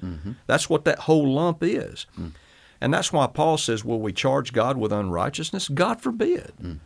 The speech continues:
Speaker 2: Uh, w-, you know, a, a, God in mercy reached down, and of that same lump of clay, he took some
Speaker 1: Mm-hmm.
Speaker 2: as a prize to demonstrate his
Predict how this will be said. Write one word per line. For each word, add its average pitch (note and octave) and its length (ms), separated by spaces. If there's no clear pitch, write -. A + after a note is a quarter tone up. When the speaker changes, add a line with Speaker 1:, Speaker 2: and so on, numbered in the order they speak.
Speaker 2:
Uh, - 120
w-, - 380
you C#3 140
know, A#2 220
a, B2+ 140
a, B2 100
God E3+ 320
in B2 220
mercy B2 560
reached A#2+ 480
down, F#2 500
and A#2 240
of F3 320
that D#3 260
same E3 600
lump D#3+ 480
of - 240
clay, E3 600
he C#3+ 180
took C#3+ 320
some A2 640
Speaker 1:
Mm-hmm. F#2 300
Speaker 2:
as G#2+ 160
a G2+ 60
prize G#2+ 800
to A#2+ 140
demonstrate A#2 960
his A#2+ 440